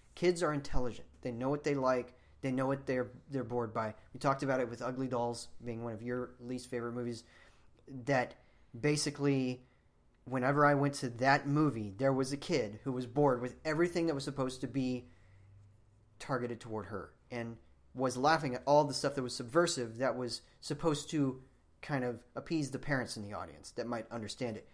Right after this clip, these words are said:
This five-year-old kid understood the more subversive stuff. Kids are intelligent.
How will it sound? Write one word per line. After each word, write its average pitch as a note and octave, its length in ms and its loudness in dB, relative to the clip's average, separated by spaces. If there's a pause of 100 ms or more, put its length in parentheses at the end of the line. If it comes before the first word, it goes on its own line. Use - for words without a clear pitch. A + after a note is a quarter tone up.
(240)
This C3 120 -8
five-year-old D#3+ 560 4
kid A#2+ 480 -2
understood C#3+ 460 0
the B2+ 60 -4
more B2+ 340 0 (160)
subversive B2+ 480 -2
stuff. - 220 -6 (920)
Kids E3+ 320 4
are C3+ 140 2
intelligent. C#3 500 2